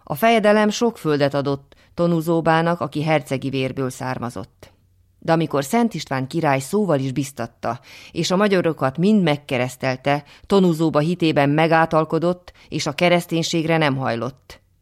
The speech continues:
Ezért a király elítélte, és feleségével együtt az Abádi révnél elevenen eltemettette.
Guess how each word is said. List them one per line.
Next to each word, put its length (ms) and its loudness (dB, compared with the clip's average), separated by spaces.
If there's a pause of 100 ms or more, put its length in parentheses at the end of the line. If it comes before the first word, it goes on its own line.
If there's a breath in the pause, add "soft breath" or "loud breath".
(120)
Ezért 340 0
a 40 -6
király 400 2
elítélte, 760 -4 (320)
és 200 -4
feleségével 760 0
együtt 560 -4 (340 loud breath)
az 160 -4
Abádi 520 4
révnél 680 0
elevenen 680 0
eltemettette. 1200 -8